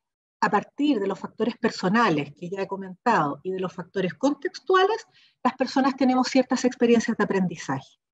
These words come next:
Experiencias de aprendizaje que van a ser súper importantes en el desarrollo de las cuatro variables core, o, eh, digamos, más centrales, que son la autoeficacia, los intereses, las expectativas de resultado y los objetivos. Eh, solo por,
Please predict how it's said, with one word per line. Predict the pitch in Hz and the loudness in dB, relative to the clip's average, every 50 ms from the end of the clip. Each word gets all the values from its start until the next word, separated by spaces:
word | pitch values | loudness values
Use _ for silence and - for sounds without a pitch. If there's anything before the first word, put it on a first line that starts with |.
| _ _ _ _ _ _ | _ _ _ _ _ _
Experiencias | - - - - 196 202 208 190 - 190 170 | -4 -4 -2 0 0 0 0 0 -2 -4 -4
de | 185 | -4
aprendizaje | 180 185 180 180 185 208 - - 381 370 370 370 - - 320 320 - _ | -4 -2 -4 -4 -4 -6 -2 2 2 2 2 0 -2 -10 -10 -10 -8 _
que | - | -4
van | 196 202 202 196 | -2 -2 -2 -2
a | |
ser | 180 - 214 196 - _ | -4 -6 -8 -8 -8 _
súper | - - - - - 208 - 320 302 | -20 -20 -4 2 2 2 2 2 -2
importantes | 294 262 - - 262 - _ - 240 240 240 - - 247 - - _ | -2 -4 -6 -10 -12 -10 _ -2 -2 -2 -2 -6 -10 -14 -14 -8 _
en | 220 226 226 | -2 -2 -2
el | 214 | -2
desarrollo | 196 208 - - 208 185 190 208 214 214 208 196 | -4 -8 -8 -6 -4 -2 -2 -2 -2 -4 -4 0
de | 202 214 240 240 - - - - _ _ | 2 2 0 0 -2 -16 -20 -20 _ _
las | 220 214 | -4 -4
cuatro | - _ 262 254 247 262 262 | -2 _ 0 0 0 0 0
variables | 247 240 240 240 226 226 240 - - - - | 2 2 2 2 0 0 -2 -6 -8 -16 -12
core, | - 240 202 165 147 143 151 - - | -4 0 2 2 2 0 -2 -6 -10
o, | 185 190 196 190 190 - 202 208 - - 220 | -10 -8 -8 -8 -4 -2 -4 -4 -4 -4 -8
eh, | 202 190 | -8 -6
digamos, | 196 190 208 202 202 208 190 180 | -4 -2 -2 -2 -2 -2 -4 -6
más | 190 202 196 - | -10 -12 -12 -10
centrales, | - 214 202 202 - - 226 185 151 143 147 147 147 | -6 -4 -4 -4 -4 -2 -2 -2 0 -2 -4 -10 -14
que | _ | _
son | - 185 180 | -16 -16 -14
la | 175 | -14
autoeficacia, | 180 _ - _ _ - _ - 339 359 349 - - 349 381 - _ _ _ _ _ _ _ | -16 _ -20 _ _ -14 _ 0 0 0 0 -4 -8 -10 -10 -10 _ _ _ _ _ _ _
los | 202 202 196 | -8 -6 -4
intereses, | 220 214 - 294 302 330 339 294 - 311 | -4 -2 0 0 2 2 2 2 0 2
las | 269 247 247 | 2 2 2
expectativas | - - 233 - - 208 208 - 233 233 226 | 2 0 -6 -4 -2 -4 -2 2 2 2 2
de | 233 226 | 2 0
resultado | 226 - - 208 196 - - 262 269 277 302 294 - | 0 -2 -2 -4 -4 0 2 4 4 4 4 2 0
y | - 247 | -6 -4
los | 240 233 - | -4 -2 -4
objetivos. | 220 214 - - 202 - - 156 135 127 - - - - _ - - - - - - - _ _ _ _ _ | -4 -6 -4 -6 -6 -2 -2 -2 -2 -2 -6 -10 -16 -20 _ -20 -20 -20 -20 -20 -20 -20 _ _ _ _ _
Eh, | - - - | -18 -18 -16
solo | - - - 349 349 370 | -16 -2 0 2 4 4
por, | 370 359 330 320 285 | 2 2 0 0 -2